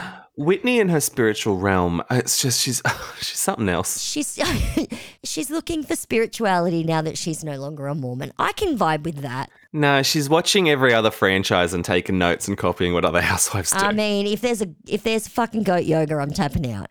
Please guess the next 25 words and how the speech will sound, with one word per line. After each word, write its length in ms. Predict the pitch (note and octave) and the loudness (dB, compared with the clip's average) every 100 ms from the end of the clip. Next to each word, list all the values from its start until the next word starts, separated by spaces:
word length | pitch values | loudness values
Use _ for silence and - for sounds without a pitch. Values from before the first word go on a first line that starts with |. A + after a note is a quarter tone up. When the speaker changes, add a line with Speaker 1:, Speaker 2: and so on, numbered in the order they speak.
| _ | _
Speaker 2:
Actually, 240 | G#3+ - C#4 | -4 -2 -2
you 120 | D4+ | 0
know 100 | D#4 | 2
what? 240 | G3 F#3 | 2 2
I 120 | B3+ | 2
don't 160 | D4 A3 | 2 0
mind 220 | F#3+ F#3 | -2 -2
the 60 | F#3+ | -2
goat 240 | F3+ D3+ | -2 -2
yoga. 440 | C#3+ E3 E3 D#3+ - | -2 -2 -2 -2 -2
It's 160 | F#3 | -4
a 80 | A3+ | -2
fucking 440 | C#4 C4+ G3+ F3 | -2 -2 -2 -4
dart, 340 | D3 F#3 G3 - | -2 0 0 -2
the 340 | F#3 E3+ D#3 - | -2 0 -2 -6
fucking, 380 | G3 F#3+ D#3+ D#3+ | -6 -4 -4 -2
what 100 | F#3+ | -2
do 60 | |
you 80 | G3 | -2
call, 160 | F#3 G3 | -4 -4
not 220 | A3 D#3+ | -4 -2
dart 260 | D#3 D#3+ - | -2 -2 -2
throwing, 240 | E3+ A3+ | 0 0
<laughs> 20 | - | 2
the 580 | C#4+ A#3+ A3 G3 F#3 | 2 2 2 2 2